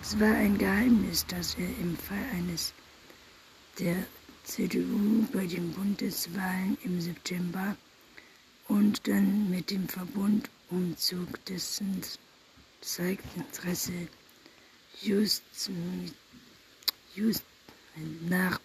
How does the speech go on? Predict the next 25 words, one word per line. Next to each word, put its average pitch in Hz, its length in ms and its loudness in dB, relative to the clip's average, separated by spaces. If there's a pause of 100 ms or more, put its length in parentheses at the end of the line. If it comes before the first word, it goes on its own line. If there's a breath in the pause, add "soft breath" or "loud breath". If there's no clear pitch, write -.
(100)
Berlin 180 520 2
des 175 280 -4
Nacht 185 420 -2
folgt. - 540 -8 (760 loud breath)
Sollte 214 480 6
Bornstein 208 800 4
war 190 140 0
fassungslos. 170 840 -4 (720 loud breath)
„Ja, 226 160 6
das 202 240 6
bin 185 340 4
ich“, 165 120 -2
sagte 170 400 -6 (160)
Pia 175 280 -2
Kirchhoff. 170 460 -4 (140)
„Er 180 180 0
hat - 160 -6
sich 170 300 -4
mit 175 260 -2 (340 loud breath)
einem 180 380 2
Jagdgewehr 180 1160 -2 (640)
in 160 140 -4
den 170 220 0
Mund 180 320 0
geschossen.“ 165 640 -6